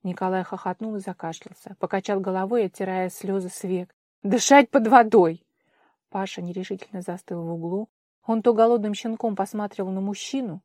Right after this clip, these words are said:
то бросал опасливые взгляды на едва слышный гудящий луч. Николай вздохнул, не выдержав ясного взгляда его голубых глаз. «Хорошо»,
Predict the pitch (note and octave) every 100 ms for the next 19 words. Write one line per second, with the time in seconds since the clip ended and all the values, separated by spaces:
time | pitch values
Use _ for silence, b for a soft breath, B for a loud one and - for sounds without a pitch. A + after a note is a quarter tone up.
0 | _ - F#3+ G#3+ A3+ A#3+ G#3 A3 - G3+
1 | G3+ G3 G3 G#3+ A#3 G3 F#3 F#3+ F3+ G#3+
2 | G#3+ G3+ G3+ G3 E3 F#3 F#3 - F#3 F#3+
3 | E3+ - - _ _ _ F#3 F3+ F3+ F3
4 | E3+ D#3+ E3 - G3 A#3 B3+ _ _ _
5 | G3 G3 G#3+ G3 F#3 F#3+ F#3+ G3 - F#3
6 | F3 F3 F#3+ A3 G3+ F3+ E3+ F#3 F3 E3+
7 | F#3+ F#3 F#3+ E3+ D#3+ _ _ _ _ _
8 | _ _ _ _ _ _ _ - - G3+
9 | - D#3